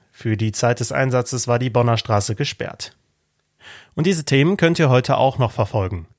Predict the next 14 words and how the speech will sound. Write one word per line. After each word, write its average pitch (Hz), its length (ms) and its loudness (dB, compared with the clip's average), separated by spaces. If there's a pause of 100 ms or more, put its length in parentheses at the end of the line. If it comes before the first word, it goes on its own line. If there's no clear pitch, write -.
(520)
Die 165 160 2
Corona-Wocheninzidenz 143 1200 2
ist - 180 -6
wieder 123 160 -2
etwas 113 300 -2
gestiegen, 123 640 -2 (160)
pünktlich 147 500 -2
zu 147 140 -2
den 135 100 -2
ersten 135 380 -2
Lockerungen 120 560 2
an 113 100 -2
den 117 120 2
Schulen. 101 500 0